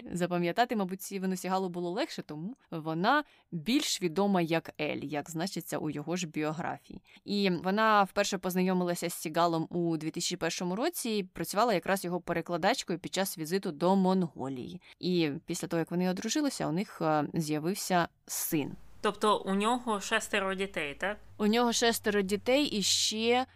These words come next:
Speaker 1: він є опікуном однієї дитини. Це дитина якогось там його знайомого лами, яка навчалася в С Ш А певний період часу, і він,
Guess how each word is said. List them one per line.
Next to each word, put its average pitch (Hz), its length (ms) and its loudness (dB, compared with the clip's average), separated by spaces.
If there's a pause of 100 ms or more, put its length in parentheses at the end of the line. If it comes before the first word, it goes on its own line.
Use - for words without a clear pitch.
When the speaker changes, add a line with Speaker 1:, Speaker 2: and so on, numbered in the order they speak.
(140)
Speaker 1:
він 208 280 2
є 214 200 4
опікуном 202 680 2
однієї 175 500 2
дитини. 220 480 2
Це 185 200 2
дитина 196 640 2
якогось 175 380 0
там 160 140 0
його 160 240 -2
знайомого 156 560 -2
лами, 175 360 2
яка 147 240 -6
навчалася 151 520 -4
в - 40 -16
С - 120 -6
Ш 175 220 2
А 208 60 0
певний 160 380 0
період 156 580 -4
часу, 147 480 -2
і 139 320 -6
він, 156 520 0